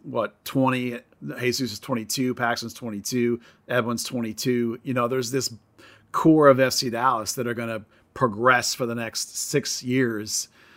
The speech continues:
to the highest peaks of their game, you know, if they all stay here, of course. But, you know, the,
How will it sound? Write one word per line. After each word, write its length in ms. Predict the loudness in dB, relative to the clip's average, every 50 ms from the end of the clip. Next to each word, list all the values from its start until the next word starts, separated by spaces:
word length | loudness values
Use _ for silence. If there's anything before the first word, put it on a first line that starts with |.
| _ _ _ _ _ 2
to 140 | 4 4 4
the 120 | 4 4
highest 400 | 2 4 2 2 2 0 -4 -2
peaks 220 | -2 -2 -2 -2
of 100 | -4 -6
their 140 | -6 -6 -6
game, 560 | -4 -2 0 0 0 -2 -4 -6 -8 -10 -10 -8
you 100 | -6 -4
know, 180 | -4 -4 -6 -6 _
if 200 | 2 2 2 2
they 180 | -2 -2 0 0
all 140 | 0 -2
stay 240 | -4 -4 -2 0 0
here, 140 | 0 0 -2
of 100 | -6 -8
course. 420 | -10 -12 -10 -8 -6 -6 -6 -6 -8 -12 -20 -20 -20 -20 _ 0
But, 320 | 4 6 6 6 4 -2 _ _ _ -20 -20 -20 _ _
you 80 | 2 2
know, 100 | 2 2
the, 160 | 2 -2